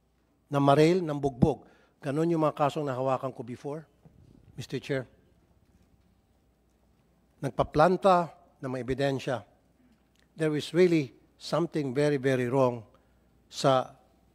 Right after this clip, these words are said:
screening process ng ating P N P. Lalo na siguro sa neuropsychiatric exam.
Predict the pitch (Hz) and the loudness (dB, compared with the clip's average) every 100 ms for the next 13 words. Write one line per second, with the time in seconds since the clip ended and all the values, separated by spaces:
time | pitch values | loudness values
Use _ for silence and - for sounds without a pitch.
0 | _ _ _ - - - 151 156 156 143 | _ _ _ -12 -12 -4 2 6 6 4
1 | 147 135 _ _ _ _ _ _ _ - | 2 -8 _ _ _ _ _ _ _ -4
2 | 131 120 131 110 - - - _ _ _ | -2 0 -2 -6 -8 -14 -20 _ _ _
3 | _ _ _ - 131 127 - 123 127 117 | _ _ _ -10 -4 -4 -4 -6 -4 -6
4 | 107 120 95 _ _ _ _ _ 151 151 | -4 -6 -6 _ _ _ _ _ 2 2
5 | - 139 147 151 135 151 151 143 131 139 | 0 -2 -2 -2 -2 -2 -2 -4 -6 -6
6 | 127 135 135 110 127 113 | -6 -8 -12 -8 -6 -6